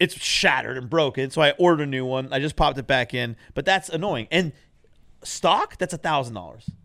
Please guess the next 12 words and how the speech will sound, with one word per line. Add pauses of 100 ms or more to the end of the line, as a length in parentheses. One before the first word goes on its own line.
(140)
Like,
from (100)
O
E
M,
from
the
dealer,
is
a
thousand
dollars.